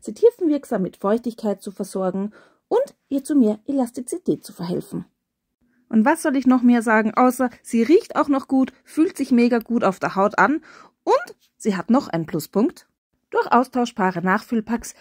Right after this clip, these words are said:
hilfst du auch noch, die Umwelt zu schützen und verursachst dadurch weniger Müll. Also, das ist doch ein mega Gesamtpaket. Du siehst, sowohl die Nachtcreme als auch das Serum gibt's nachher mit Wiederbefüllern, das heißt weniger Schmutz,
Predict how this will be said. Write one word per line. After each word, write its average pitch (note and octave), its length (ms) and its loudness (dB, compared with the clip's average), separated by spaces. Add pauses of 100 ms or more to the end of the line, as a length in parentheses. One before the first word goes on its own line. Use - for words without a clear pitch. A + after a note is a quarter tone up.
(220)
hilfst - 300 -4
du A#3+ 80 2
auch A#3 120 0
noch, G#3+ 100 -2
die - 100 -8
Umwelt G#3 300 0
zu G3+ 100 -10
schützen G#3 440 -6 (120)
und G#4 140 -12
verursachst F#3 560 -4
dadurch G#3+ 400 -6 (100)
weniger E3 380 -2
Müll. - 280 -4 (400)
Also, E3 280 -2 (200)
das G3+ 200 -4
ist E4 140 -8
doch D#4 180 -2
ein C#4 140 -2
mega D#3 240 -2
Gesamtpaket. - 920 -14 (880)
Du A#3 80 -6
siehst, F#4 320 0 (160)
sowohl D4 360 -2
die C4 100 -4
Nachtcreme G#3+ 680 -2 (100)
als B3+ 180 0
auch B3+ 120 -2
das A3+ 200 -6
Serum F#3 400 2 (280)
gibt's - 260 -6
nachher A3+ 300 2
mit F3+ 240 -6
Wiederbefüllern, G3+ 800 2 (240)
das - 160 -14
heißt D#3+ 360 -8 (420)
weniger F#3+ 440 0
Schmutz, D#4 480 -2